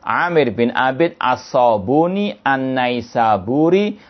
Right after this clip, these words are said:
Al-Hafidh Al-Mufassir Al-Muhaddithu Al-Faqihu Al-Wa'idhu Al-Mulaqabu bi Syekhul Is-, bi Syekhul Islam rahimahu-, rahimahullahu ta'ala.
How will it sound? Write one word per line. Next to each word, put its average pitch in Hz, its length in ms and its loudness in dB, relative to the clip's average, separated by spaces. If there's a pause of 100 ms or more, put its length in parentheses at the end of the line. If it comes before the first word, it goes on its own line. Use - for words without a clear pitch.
(100)
Al-Hafidh 160 960 0
Al-Mufassir 131 880 0
Al-Muhaddithu 151 1040 0
Al-Faqihu 170 880 0 (240)
Al-Wa'idhu 143 1200 0
Al-Mulaqabu 127 800 0
bi 107 160 -4
Syekhul 123 400 -6
Is-, - 160 -14 (320)
bi 117 80 -10
Syekhul 117 320 -4
Islam 151 400 -2 (480)
rahimahu-, 110 560 -2
rahimahullahu 104 640 -2
ta'ala. 60 480 -10